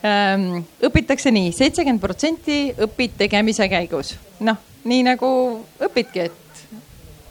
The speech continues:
mida sa siis parasjagu teed, loed raamatut. Kakskümmend protsenti õpitakse teiselt inimeselt. Kas rääkides või mentorlus või coaching või ükskõik, mis sa räägid kellegagi.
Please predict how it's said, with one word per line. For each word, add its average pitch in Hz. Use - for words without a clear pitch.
mida 220
sa 226
siis 226
parasjagu 240
teed, 302
loed 226
raamatut. 180
Kakskümmend 220
protsenti 175
õpitakse 226
teiselt 247
inimeselt. 175
Kas 175
rääkides 294
või 160
mentorlus 226
või 165
coaching 214
või 226
ükskõik, -
mis 185
sa 208
räägid 220
kellegagi. 160